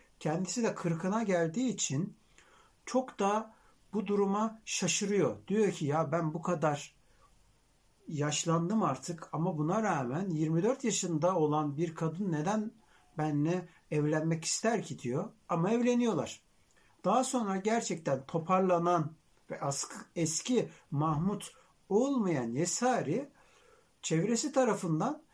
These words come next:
resmen yeni enerjik yeni Mahmut olarak tanımlanıyor. Ancak aradan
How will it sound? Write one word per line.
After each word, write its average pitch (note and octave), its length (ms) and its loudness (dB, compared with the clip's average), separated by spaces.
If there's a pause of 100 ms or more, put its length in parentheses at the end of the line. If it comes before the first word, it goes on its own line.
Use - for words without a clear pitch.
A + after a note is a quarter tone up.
(200)
resmen A#3+ 580 0
yeni G#3 240 0
enerjik F#3 640 0
yeni F#3 200 2
Mahmut F#3+ 420 0
olarak C3+ 380 0 (480)
tanımlanıyor. A#2+ 680 -2 (1400)
Ancak E3+ 440 0
aradan E3+ 540 0